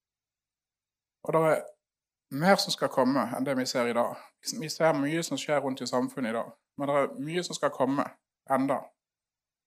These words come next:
Men ikke la det bekymre, for det, når vi står fast på Jesus, som er vår klippe, så er det ingenting som kan rokke oss. Det er ingenting som kan rokke oss, så lenge vi står på Jesus.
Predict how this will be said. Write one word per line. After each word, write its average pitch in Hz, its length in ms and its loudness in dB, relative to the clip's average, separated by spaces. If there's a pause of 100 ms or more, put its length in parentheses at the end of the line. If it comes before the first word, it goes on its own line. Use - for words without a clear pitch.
(2250)
Men 143 260 0
ikke 156 220 0
la 160 80 8
det 151 100 2
bekymre, 95 460 -2 (540)
for 139 100 0
det, 147 160 4 (220)
når 151 120 -6
vi 170 140 -4
står 165 240 -2
fast - 400 0
på 147 60 -6
Jesus, 151 580 0 (480)
som 143 160 -2
er 143 160 4
vår 151 160 4
klippe, - 400 -2 (880)
så - 120 -2
er 165 80 4
det 160 120 4
ingenting 151 300 -4
som 131 120 -4
kan 127 120 -2
rokke 151 260 -4
oss. - 120 -8 (1000)
Det - 80 -8
er 180 80 -2
ingenting 190 420 0
som 135 120 -12
kan 139 120 -2
rokke 135 300 -4
oss, - 240 -20 (560)
så - 120 -12
lenge 135 120 -2
vi 135 60 -4
står 135 200 -4
på 139 120 -10
Jesus. - 500 -6